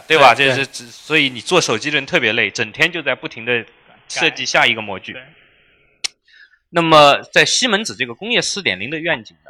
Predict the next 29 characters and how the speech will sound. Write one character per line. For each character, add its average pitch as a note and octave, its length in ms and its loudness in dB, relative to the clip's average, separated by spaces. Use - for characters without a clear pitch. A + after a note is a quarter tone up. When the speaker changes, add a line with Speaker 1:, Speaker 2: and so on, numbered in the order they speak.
Speaker 1:
我 F#2+ 100 -20
们 C#3+ 220 -12
就 C3 80 -8
是 A#2+ 60 -8
说， A2+ 80 -10
Speaker 2:
嗯。 - 20 -14
Speaker 1:
刚 C3+ 160 0
才 C3 100 0
我 G#2 100 0
还 G#2 180 -2
是 B2+ 80 -14
回 A2+ 240 -6
到 C#3+ 140 2
这 A#2 100 -4
个 G#2+ 80 -10
虚 E3+ 240 -4
拟 A#2 120 -6
现 C3 220 -2
实 - 180 -12
的 C3+ 100 -8
这 A2 140 -10
个， E2+ 140 -20
这 A2+ 140 -10
个 G2 60 -10
事 G#2 180 -10
情， G2+ 140 -20
就 C3+ 100 -8
是 C3+ 40 -10
说， C#3 160 -10